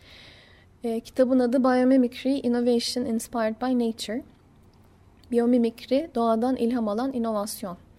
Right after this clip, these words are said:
Kitap bin dokuz yüz doksanların sonunda yayınlandı. E, Cenin Bernis'in halen iş ortağı olan Dana Baumeister kitabı okumaya başladı.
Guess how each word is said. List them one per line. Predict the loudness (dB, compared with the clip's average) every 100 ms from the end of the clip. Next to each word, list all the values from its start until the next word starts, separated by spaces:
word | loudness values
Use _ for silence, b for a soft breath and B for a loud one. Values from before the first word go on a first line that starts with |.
| B B B B B -20
Kitap | -2 -2 0
bin | 0
dokuz | 0 0
yüz | 2
doksanların | 0 0 0 2 2
sonunda | 0 0 0 2
yayınlandı. | 2 2 0 -6 -8 -6 -6 -8 B B -20 -20 -20 -8
E, | -6 -4 -2
Cenin | 0 2 2
Bernis'in | 2 2 0 0 0 0 -4
halen | -6 -2 2 2
iş | 0 -2
ortağı | -2 -2 -2
olan | 0 0 -2 -6 -20 _ -12 -4
Dana | -2 0
Baumeister | 0 2 0 -4 -6 -8
kitabı | -2 -2 0
okumaya | -2 -2 0 2
başladı. | 2 -2 -6 -4 -6